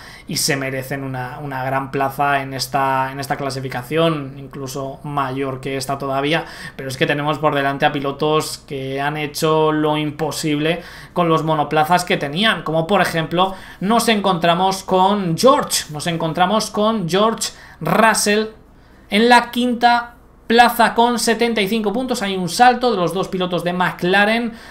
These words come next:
reconociendo el buen trabajo de los dos pilotos de McLaren y también de George Russell. Y me gusta, me gusta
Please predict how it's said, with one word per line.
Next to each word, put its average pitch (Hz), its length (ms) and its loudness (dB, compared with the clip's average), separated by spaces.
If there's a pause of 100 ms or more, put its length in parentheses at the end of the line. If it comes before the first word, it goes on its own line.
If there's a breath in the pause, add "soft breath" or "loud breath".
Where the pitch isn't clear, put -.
(220 loud breath)
reconociendo 170 1000 0 (120)
el 147 80 -12
buen 156 220 -2
trabajo 151 1000 0
de 143 80 -16
los 135 120 -10
dos 160 140 -2
pilotos 151 300 -6
de 175 40 -2
McLaren 180 560 0
y 202 120 -6
también 165 440 0
de 156 140 0
George 175 180 -2
Russell. 190 200 -2
Y - 20 -4
me 247 140 0
gusta, 220 320 0
me 170 100 -4
gusta 233 400 2